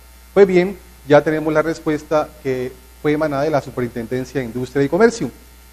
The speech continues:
Dice, sobre el particular, al margen de las razones que justifiquen la conveniencia de una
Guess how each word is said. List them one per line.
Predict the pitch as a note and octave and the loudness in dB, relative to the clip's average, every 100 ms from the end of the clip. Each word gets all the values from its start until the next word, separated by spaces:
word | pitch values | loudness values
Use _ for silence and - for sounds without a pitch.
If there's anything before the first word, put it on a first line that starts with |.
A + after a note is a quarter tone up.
| - - | -20 -4
Dice, | F#3 F#3+ F#3 | 0 2 2
sobre | - F3+ E3+ | 4 6 8
el | |
particular, | F3 E3+ E3+ F3+ G3 B3 | 6 2 6 10 10 10
al | E3 | 6
margen | D3+ E3+ F#3 | 4 4 2
de | |
las | D#3+ C#3 | 4 4
razones | C3 B2+ E3 F3 | 2 0 0 0
que | D#3+ | -4
justifiquen | C3 B2+ B2+ D#3+ - F3 | -8 -6 -4 -2 2 4
la | C#3 | 2
conveniencia | C#3+ B2+ C3+ D3 D3 | 2 -2 0 -2 2
de | F3 | 2
una | C#3 D#3+ | 4 4